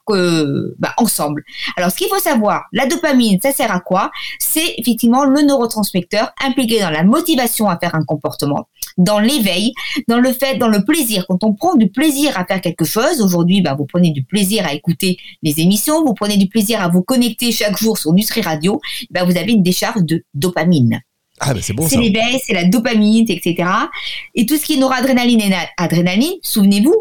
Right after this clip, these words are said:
Speaker 1: on l'avait vu dans les émissions sur le stress, ça permet de lutter, combattre, et cetera, ou fuir, effectivement, en situation de stress. Donc, ce sont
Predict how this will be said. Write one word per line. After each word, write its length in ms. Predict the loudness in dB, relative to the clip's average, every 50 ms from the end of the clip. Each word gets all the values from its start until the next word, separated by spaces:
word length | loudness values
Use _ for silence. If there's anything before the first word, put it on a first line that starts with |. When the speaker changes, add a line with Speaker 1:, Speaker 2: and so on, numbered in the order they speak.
| 0 -2
Speaker 1:
on 120 | -2 -2 0
l'avait 260 | 0 0 2 2 2
vu 160 | 2 2 2
dans 100 | 2 2
les 160 | 2 2 4
émissions 340 | 4 4 2 2 2 0 -2
sur 140 | -2 0 -2
le 80 | -2
stress, 380 | -2 -2 -2 -4 -4 -4 -4 -6 -6 -8 -8 -8 -6 -4
ça 140 | -4 -4
permet 420 | -2 0 2 2 2 2 2 0 2 2
de 100 | 4 4
lutter, 460 | 4 2 0 -2 -4 -4 -4 -6 _ _ _ _ _ _ _ _ _ _ _ -16 -16 _ _
combattre, 560 | 0 2 4 4 4 2 -2 -4 -6 -6 -6 -6 _ _ _ _ _
et 100 | -4 -4
cetera, 520 | -2 -2 -2 0 0 0 0 0 -2 -2 -2 0
ou 80 | -2 -2
fuir, 360 | 0 -2 -2 -2 -2 -2 -6 -8 -12 -8 -4
effectivement, 560 | -4 -2 -2 -2 -2 0 0 2 2 2 2
en 40 | 2
situation 440 | 2 0 0 0 0 -2 0 2 2
de 100 | 2 2
stress. 260 | 2 0 -4 -2 2
Donc, 140 | 2 2 2
ce 80 | 2
sont 300 | 0 0 0 -2 -2 -4